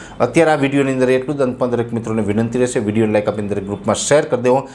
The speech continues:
ચેનલને સબસ્ક્રાઇબ કરવી. જો આપ અમને Facebook પેજ ઉપર જોઈ રહ્યા હોય, તો Facebook પેજને પણ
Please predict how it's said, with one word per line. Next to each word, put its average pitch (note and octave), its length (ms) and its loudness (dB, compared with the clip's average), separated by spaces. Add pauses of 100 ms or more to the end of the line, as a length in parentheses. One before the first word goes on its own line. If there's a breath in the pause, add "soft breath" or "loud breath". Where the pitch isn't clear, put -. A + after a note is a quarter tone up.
(200 loud breath)
ચેનલને E3 360 2
સબસ્ક્રાઇબ C3+ 520 -2
કરવી. B2+ 240 -2
જો A#2+ 160 0
આપ A#2+ 180 0
અમને A#2 180 -2
Facebook G#2+ 380 -4
પેજ G2 260 -4
ઉપર F#2+ 200 -4
જોઈ F#2+ 180 0
રહ્યા G#2 240 2
હોય, B2+ 140 0
તો B2+ 140 -10
Facebook F2+ 360 -6
પેજને F2 340 -4
પણ C3 260 -2